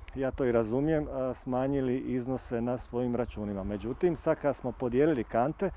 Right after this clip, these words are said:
na tim područjima, e, gdje smo podijelili, događa nam se da oni korisnici, oni građani koji su zadužili kante od osamdeset litara, redovito imaju otpada oko kanti,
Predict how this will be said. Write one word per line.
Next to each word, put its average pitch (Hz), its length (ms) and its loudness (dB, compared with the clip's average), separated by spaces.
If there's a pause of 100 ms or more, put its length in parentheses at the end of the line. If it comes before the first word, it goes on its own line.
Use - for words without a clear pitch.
(760)
na 135 140 6
tim 151 180 4
područjima, 143 840 4
e, 127 100 -2
gdje 120 160 2
smo 123 140 -2
podijelili, 147 760 4
događa 165 420 6
nam 160 180 4
se 143 300 0
da 131 240 2
oni 165 220 8
korisnici, 113 640 0
oni 135 160 0
građani 117 440 6
koji 104 200 -2
su 107 140 -8
zadužili 120 580 2
kante 117 500 4
od 107 100 2
osamdeset 110 600 0
litara, 160 340 4
redovito 135 680 4
imaju 135 520 4
otpada 131 600 4
oko 135 280 2
kanti, 110 460 2